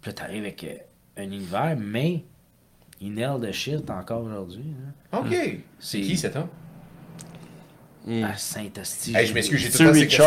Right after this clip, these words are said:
Speaker 2: questions-là.
Speaker 3: ou quelque chose, ou
Speaker 1: Ouais, il y a un nom, euh,
Speaker 3: Ça
Speaker 1: il y a pas tant, tu sais, c'est pas un nom que
Speaker 3: Non.
Speaker 1: Richard Donner, non,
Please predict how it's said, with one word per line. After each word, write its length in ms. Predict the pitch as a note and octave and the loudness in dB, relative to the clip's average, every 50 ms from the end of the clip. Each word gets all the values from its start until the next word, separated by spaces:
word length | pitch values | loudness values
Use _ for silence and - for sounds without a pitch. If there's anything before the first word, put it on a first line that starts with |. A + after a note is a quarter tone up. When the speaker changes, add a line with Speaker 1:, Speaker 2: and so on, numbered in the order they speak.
| E3 | 12
Speaker 2:
questions-là. 300 | G3 A#3+ B3 A#3+ B2+ - | 12 10 10 8 6 4
Speaker 3:
ou 60 | E3+ D#3+ | 0 0
quelque 140 | - E3 D#3 | 0 0 2
chose, 240 | - G#3+ A3 G3 E3+ | 4 4 4 4 4
ou 160 | D3+ C#3 C3+ D#3 | 4 4 6 8
Speaker 1:
Ouais, 380 | D#3+ E3 E3+ E3+ E3+ E3+ E3+ | 10 10 10 10 10 10 10
il 20 | E3 | 10
y 40 | |
a 40 | D#3+ D#3+ | 8 8
un 60 | D#3 | 8
nom, 300 | D#3 E3 E3+ E3+ E3+ D#3+ D3+ | 8 8 8 8 8 8 8
euh, 280 | C#3+ C3+ C3+ C3 B2+ | 6 6 4 2 2
Speaker 3:
Ça 100 | B2 A#2+ D#3 | 4 4 4
Speaker 1:
il 20 | |
y 20 | D3 | 4
a 40 | C3 | 6
pas 180 | - E4 E4+ | 6 4 4
tant, 360 | E4 - - - G3+ - - - | 6 8 8 10 10 10 8 6
tu 140 | - G#3+ G#3+ | 4 2 2
sais, 40 | F#3 | 2
c'est 80 | D3 - | 2 4
pas 160 | - D#4 D#4+ | 4 6 6
un 40 | F#3+ | 8
nom 300 | E3 F3 F#3 G#3 G#3+ F#3+ | 8 10 10 10 10 10
que 280 | - E3+ D#3+ D#3 D3 | 8 8 8 8 6
Speaker 3:
Non. 320 | - G#2 A#2+ A#2+ A#2+ B2 B2+ | 4 2 6 10 12 12 12
Speaker 1:
Richard 260 | B2 B2 F#3 G3 F#3+ | 12 10 10 8 8
Donner, 280 | E3+ F3+ F3+ F#3 G#3+ G#3+ | 8 8 6 6 6 6
non, 440 | F3 E3 D#3 C#3 B2 A#2 A2 A2 | 6 6 6 6 4 0 -4 -8